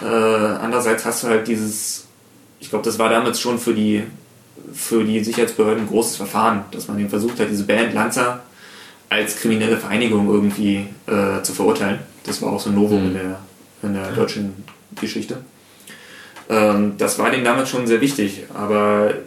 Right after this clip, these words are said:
Speaker 1: trotzdem ist es für mich schwer, da irgendwie die Verhältnismäßigkeit nachzuvollziehen. Dass man sagt, okay, äh, für, für das,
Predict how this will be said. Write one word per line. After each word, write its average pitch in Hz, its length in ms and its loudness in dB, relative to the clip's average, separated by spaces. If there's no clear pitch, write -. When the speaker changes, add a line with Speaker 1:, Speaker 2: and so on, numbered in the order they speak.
Speaker 1:
trotzdem 110 1040 -2
ist 131 180 -2
es 117 180 -2
für - 180 -4
mich 147 200 0
schwer, 113 320 4
da 107 180 0
irgendwie 110 200 -6
die 104 100 -6
Verhältnismäßigkeit 101 680 -8
nachzuvollziehen. - 560 -12
Dass - 140 -14
man 104 80 -4
sagt, 104 200 -4
okay, 117 340 0
äh, 101 680 2
für, 104 460 2
für 110 180 4
das, - 220 0